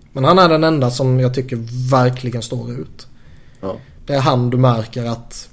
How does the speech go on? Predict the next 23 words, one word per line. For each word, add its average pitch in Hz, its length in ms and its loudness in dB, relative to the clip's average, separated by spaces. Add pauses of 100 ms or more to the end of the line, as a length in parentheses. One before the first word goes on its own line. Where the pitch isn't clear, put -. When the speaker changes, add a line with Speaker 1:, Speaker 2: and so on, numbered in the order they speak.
(160)
Speaker 1:
fan, 131 320 -10
här 123 260 -2
är 113 80 -2
det 113 60 -2
en 110 60 -4
speciell 123 360 -4
spelare. 117 480 -10 (800)
Och 139 80 -2
visst, 196 140 2
han 147 120 2
kanske 185 320 8
är 147 120 8
den 139 120 6
enda 180 180 6
speciella 135 440 2
spelaren 131 440 2
i 131 40 0
hela 135 180 2
jävla 127 200 2
ligan 123 380 4
i 123 40 0
verkligheten 123 500 0
också. 143 340 -6